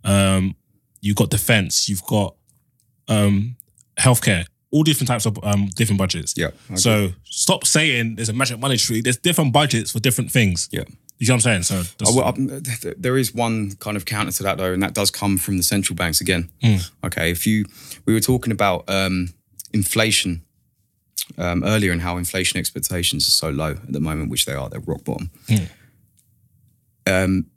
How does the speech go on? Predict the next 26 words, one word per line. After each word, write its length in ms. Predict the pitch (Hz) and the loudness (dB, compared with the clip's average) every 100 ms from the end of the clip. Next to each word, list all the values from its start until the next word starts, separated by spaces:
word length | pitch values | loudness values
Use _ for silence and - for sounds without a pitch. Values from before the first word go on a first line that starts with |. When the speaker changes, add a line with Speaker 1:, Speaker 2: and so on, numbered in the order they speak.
| _ | _
Speaker 2:
that's 220 | - 120 | 2 4
based 280 | - 113 - | 4 0 0
on 80 | 104 | 0
C 220 | - 101 | 2 0
P 160 | 87 98 | -2 -2
I 120 | 87 | -2
though, 180 | 78 69 _ _ _ _ _ | -4 -8 _ _ _ _ _
which 200 | - - | -4 0
is 60 | |
obviously 280 | 98 85 92 | 0 0 -2
a 20 | |
Speaker 1:
Consumer 360 | 85 101 104 113 | 2 4 4 2
Speaker 2:
basket, 40 | |
Speaker 1:
price 200 | - 101 | 0 -2
index. 100 | 101 | 0
Speaker 2:
basket 360 | 113 127 - - | 0 2 0 -2
of 100 | 87 | -6
goods, 300 | 92 87 85 | -6 -6 0
Speaker 1:
Seven 200 | 120 107 | 0 2
hundred 120 | 95 | 2
Speaker 2:
yeah, 140 | 92 92 | 0 0
for 80 | |
Speaker 1:
goods. 140 | 92 98 | 0 2
Speaker 2:
the 100 | 101 | 2
everyday 360 | 117 104 101 95 | 2 2 0 0
person. 480 | 113 104 - 80 | -4 -2 -4 -6